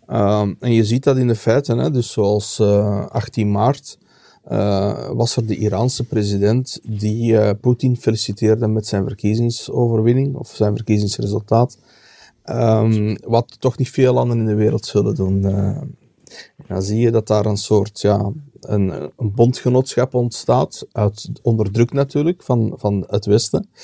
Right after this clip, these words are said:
Ehm, en de grote vraag die iedereen zich stelt is, of ja, waar ook nogal wat wensdromen bij zit, van zou dit nu de doorstart kunnen zijn naar een soort alternatief blok?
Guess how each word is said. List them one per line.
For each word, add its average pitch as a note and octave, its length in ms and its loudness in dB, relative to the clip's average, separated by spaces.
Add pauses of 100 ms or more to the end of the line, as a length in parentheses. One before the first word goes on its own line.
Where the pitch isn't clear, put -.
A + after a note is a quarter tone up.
(560)
Ehm, G#2 680 2 (280)
en A2 140 -4
de G#2 100 -2
grote A#2+ 320 2
vraag A2+ 280 0
die A2 140 -2
iedereen A2 320 2
zich G2+ 140 -2
stelt C#3 400 0
is, D3 220 -4
of - 320 -6
ja, A#2 260 2
waar A2 300 -2
ook C#3 180 0
nogal B2 320 2
wat G#2 200 -4
wensdromen A2+ 880 0
bij A#2+ 200 2
zit, D#3 180 -2 (400)
van G2+ 280 -2
zou B2+ 340 4
dit B2 180 2
nu B2+ 200 2
de G#2+ 200 -2
doorstart - 880 -2
kunnen A#2+ 240 2
zijn A#2 220 0
naar A2 140 -4
een G2+ 80 -4
soort - 380 -8
alternatief G#2+ 720 0
blok? - 360 -8